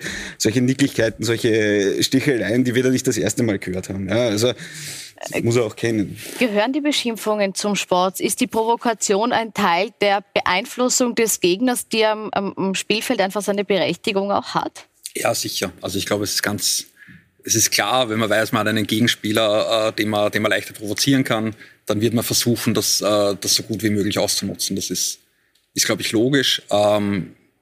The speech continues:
Speaker 3: und ist normal. Ich frage mich trotzdem quasi, ähm, <laughs> in welcher Gesellschaft wir quasi leben, wenn's, äh, wenn's drum geht, dass quasi eigentlich zwei Spieler sich darüber austauschen,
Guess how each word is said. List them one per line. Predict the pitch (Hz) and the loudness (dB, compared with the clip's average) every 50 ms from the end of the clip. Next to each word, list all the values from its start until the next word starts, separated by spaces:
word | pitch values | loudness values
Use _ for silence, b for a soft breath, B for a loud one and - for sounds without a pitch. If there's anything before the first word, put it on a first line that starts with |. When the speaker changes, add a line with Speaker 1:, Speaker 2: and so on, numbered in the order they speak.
| _ _ _ _ _ | _ _ _ _ _
Speaker 3:
und | - 123 107 | -2 0 0
ist | - - | 0 0
normal. | 110 95 95 92 98 107 113 107 87 - _ _ - - _ - | 0 0 2 2 2 2 2 0 -2 -6 _ _ -20 -20 _ -18
Ich | - - - - | -10 -6 -4 -2
frage | - 113 117 117 | 0 0 2 2
mich | 117 - - | 0 -2 -2
trotzdem | - - 120 139 143 - - - - 151 139 143 | -2 0 0 0 0 0 -2 0 2 2 0 0
quasi, | - 127 127 127 127 120 135 135 131 B B B B B B B B _ - | 0 0 0 0 2 2 0 0 -2 B B B B B B B B _ 0
ähm, | 113 110 107 107 113 107 107 104 101 - - - - | 0 2 2 0 0 0 -2 -2 -4 -8 -12 -10 -6
<laughs> | - - - | -4 -4 -2
in | - - 120 117 | -2 0 0 0
welcher | 127 - - 135 | 0 0 0 0
Gesellschaft | 117 113 107 - 123 113 120 - - - - | 0 2 2 2 2 2 0 0 0 -2 -4
wir | 110 | -4
quasi | 92 - 110 101 120 | -2 0 0 2 2
leben, | 110 110 - - 131 - 147 147 B B B B B B B B B | 0 2 2 2 2 2 2 0 B B B B B B B B B
wenn's, | - 107 107 110 113 - - - | -2 0 0 0 0 0 0 0
äh, | 104 | 2
wenn's | 90 104 107 107 95 98 85 87 113 113 - | 2 4 4 4 2 2 0 0 0 0 0
drum | - - 117 110 | 0 0 0 0
geht, | - 110 98 120 120 - - - | 2 2 0 0 -2 -4 -6 -6
dass | - 101 - - | -4 -4 -2 -2
quasi | - 90 101 98 - 110 107 110 98 - b b b b b b _ - | 0 0 0 0 0 0 0 0 0 -4 b b b b b b _ -2
eigentlich | - 123 135 131 139 131 - - | 0 2 4 4 4 2 2 0
zwei | - - 127 120 | 0 2 2 2
Spieler | - - - 139 143 156 160 151 143 135 - - | 0 0 0 2 2 4 4 4 2 2 0 -2
sich | - - 131 - | -4 -2 -2 0
darüber | - 120 113 113 123 76 | 0 0 0 0 0 2
austauschen, | 90 107 135 139 - - - _ - 117 113 123 127 - - - 135 127 127 | 2 2 0 0 -2 -4 -4 _ 0 2 2 2 2 0 2 2 2 2 2